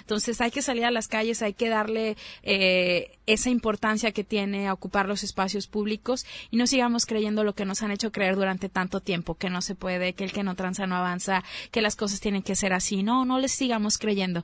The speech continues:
sigamos construyendo desde lo que sí creemos nosotros que puede pasar con este maravilloso país y no dejemos de soñar, porque si nos autoderrotamos, pues ya está muy fácil, ¿no?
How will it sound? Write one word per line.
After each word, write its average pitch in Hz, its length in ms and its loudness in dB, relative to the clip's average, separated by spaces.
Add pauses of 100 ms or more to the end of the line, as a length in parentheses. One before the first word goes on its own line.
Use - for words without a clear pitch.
(220)
sigamos 220 360 2
construyendo 208 720 0
desde 196 220 -2
lo 185 140 2
que 190 120 -4
sí 214 200 -2
creemos 220 440 0
nosotros 202 440 -6
que 202 80 -4
puede 185 200 -4
pasar 185 320 -6
con 190 140 -6
este 190 180 -6
maravilloso 180 520 -2
país 190 360 -4 (280)
y 220 80 2
no 220 80 6
dejemos 226 360 2
de 196 80 2
soñar, 180 400 -2 (260)
porque 208 420 2
si 226 120 0
nos 220 180 2
autoderrotamos, 233 840 4
pues 208 140 -4
ya 214 80 0
está 233 180 0
muy 226 160 2
fácil, 202 380 0
¿no? 233 180 -2